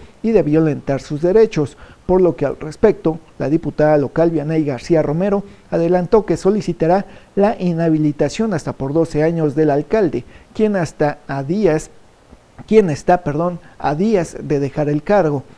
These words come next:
además de solicitar se haga efectivo el arresto de hasta treinta y seis horas que ordenó el Tribunal Electoral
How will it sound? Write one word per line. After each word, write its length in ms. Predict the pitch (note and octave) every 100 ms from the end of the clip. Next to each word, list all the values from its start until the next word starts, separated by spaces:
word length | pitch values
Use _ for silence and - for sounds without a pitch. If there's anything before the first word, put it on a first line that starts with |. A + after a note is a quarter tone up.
| _
además 520 | - B2 C#3+ E3 G3 - -
de 160 | E3
solicitar 600 | D#3 D#3 C#3 D#3 - A#3+ - - -
se 180 | - A3
haga 160 | A3 G3
efectivo 460 | D#3+ C#3+ G3+ G#3
el 80 | F#3
arresto 440 | D3 E3+ F#3 -
de 120 | D3 F3+
hasta 240 | F3+ D3
treinta 340 | D#3+ F#3 E3
y 60 | C#3
seis 280 | - D#3+ A#3
horas 360 | G#3 F#3 G#3+ - - -
que 80 | A3+
ordenó 440 | G3+ D#3+ F#3 F#3+ -
el 160 | E3 C#3
Tribunal 480 | F3+ F#3+ D#3+ D#3+ D#3
Electoral 580 | C#3+ - - F3+ A3+